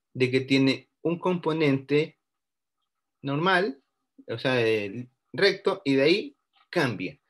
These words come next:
Parece que hubiera un ca-, un corte, un cambio, un efecto, ¿no? Vamos a ver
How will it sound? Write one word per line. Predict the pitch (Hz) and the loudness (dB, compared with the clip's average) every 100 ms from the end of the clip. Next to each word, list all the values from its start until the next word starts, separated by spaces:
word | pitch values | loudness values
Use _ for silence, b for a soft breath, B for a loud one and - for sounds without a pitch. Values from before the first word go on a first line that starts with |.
| b b b _ | b b b _
Parece | 117 - 151 | -4 -4 -4
que | 139 | -2
hubiera | 131 143 143 139 147 | 2 2 2 -2 -4
un | 147 147 | -6 -6
ca-, | - - | -12 -4
un | 139 143 135 131 | -2 0 -2 -4
corte, | _ 180 147 - 113 | _ 2 2 0 -10
un | 107 | -8
cambio, | 160 120 95 | -4 -4 -4
un | 98 | -8
efecto, | 123 123 151 - - - | -8 -2 -2 -2 -8 -14
¿no? | 104 113 B B B B B _ _ _ _ _ _ _ - _ | -14 -14 B B B B B _ _ _ _ _ _ _ -14 _
Vamos | 131 156 175 | -2 -2 -2
a | 170 | 2
ver | 151 170 185 | 6 6 4